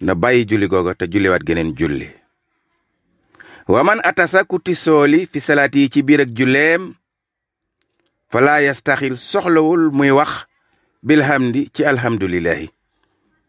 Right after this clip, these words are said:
Na ko wéyal ak julleem rek, ndax ma nga ci tudd Yàlla, kon jarut mu di ko wax. Wala yaruddu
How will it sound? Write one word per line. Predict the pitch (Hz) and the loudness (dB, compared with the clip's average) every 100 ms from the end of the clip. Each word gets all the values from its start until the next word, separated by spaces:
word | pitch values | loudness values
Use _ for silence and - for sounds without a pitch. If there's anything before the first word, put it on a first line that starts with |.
| _ - | _ -8
Na | 92 107 135 | 2 2 2
ko | 131 127 120 - _ - | 2 0 -2 -8 _ -4
wéyal | 104 117 113 | 2 4 4
ak | 104 90 | 0 -2
julleem | 101 98 95 | 0 0 0
rek, | 117 - | -4 -6
ndax | 104 101 | -8 -4
ma | 107 | -2
nga | 110 101 | 0 -2
ci | 110 | -2
tudd | 110 95 | -2 0
Yàlla, | 87 82 | 0 0
kon | 85 98 | 0 0
jarut | 95 92 | 2 0
mu | 90 | -4
di | 82 | -2
ko | 87 | -2
wax. | 82 - _ _ _ _ _ _ _ _ _ _ _ - - - - _ - | -2 -6 _ _ _ _ _ _ _ _ _ _ _ -20 -20 -20 -20 _ -2
Wala | 98 147 190 190 | 2 4 4 4
yaruddu | 180 165 151 127 175 | 2 2 -2 -2 -4